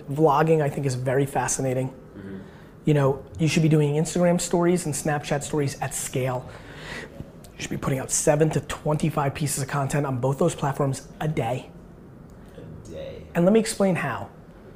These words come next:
Speaker 1: Don't go fancy.
Speaker 2: Mm.
Speaker 1: Document versus create. When you, you, you like that, right?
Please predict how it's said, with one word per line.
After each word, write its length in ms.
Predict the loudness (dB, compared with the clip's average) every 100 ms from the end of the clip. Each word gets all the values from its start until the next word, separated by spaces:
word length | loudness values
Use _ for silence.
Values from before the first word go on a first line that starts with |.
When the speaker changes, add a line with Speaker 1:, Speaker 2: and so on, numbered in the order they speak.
| -20 -20 -10 2
Speaker 1:
Don't 220 | 4 6
go 140 | 4
fancy. 640 | 2 2 2 0 -4 -8 -10 -18 -20 -18 -16
Speaker 2:
Mm. 400 | -12 -12 -4 2
Speaker 1:
Document 760 | 4 4 2 2 2 0 -6 -14 -16 -20 -20 -14 -2
versus 420 | 2 2 2 -4
create. 500 | -6 -6 -4 -6 -10 -16 -18 -20 -20 -20 -20 -12 2
When 160 | 6
you, 220 | 6 4 0 _ _ _ _ _ _ _ -8
you, 100 | -4 4
you 140 | 8
like 140 | 8
that, 160 | 6 4
right? 320 | 6 6 2